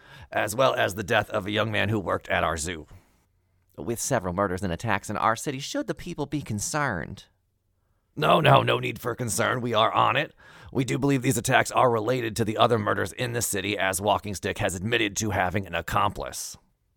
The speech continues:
And who is this accomplice? Well, Walking Stick claimed to have never seen their face, but was able to roughly describe their voice.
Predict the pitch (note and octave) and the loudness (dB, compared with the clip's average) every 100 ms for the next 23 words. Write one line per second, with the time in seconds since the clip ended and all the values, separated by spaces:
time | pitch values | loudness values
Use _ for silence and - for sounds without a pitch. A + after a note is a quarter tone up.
0 | _ _ C3 C#3 C#3 - C4 G3 G3 D3 | _ _ -8 -8 -6 -6 -4 -2 -2 -2
1 | B2+ G#2 - E3+ G3+ F#3+ F2+ - - - | -4 -4 -6 -4 -4 -2 -6 -6 -10 -10
2 | - _ _ _ _ _ _ _ _ - | -14 _ _ _ _ _ _ _ _ -4
3 | A#2+ C#3 C#3 C3+ D#3 - C#3+ - A#2 A2+ | -2 2 2 0 -2 -2 -2 -2 -4 -2
4 | A2+ A2 A2 G#2 - A#2 G#2+ G#2 G2+ G2 | 0 0 0 -2 -4 -4 -4 -4 -2 -2
5 | G#2 A2 G2 G2 G#2 G#2+ - G2+ F#2+ G2 | 0 -2 -2 0 -2 -2 -4 -6 -6 -8
6 | F#2+ B2+ B2+ - A#2+ F#2+ G2 - A2 F#2 | 0 2 2 0 -4 -2 -4 -2 0 0
7 | D2+ E2 D2+ D#2 D#2 - | 0 -6 -6 -8 -6 -6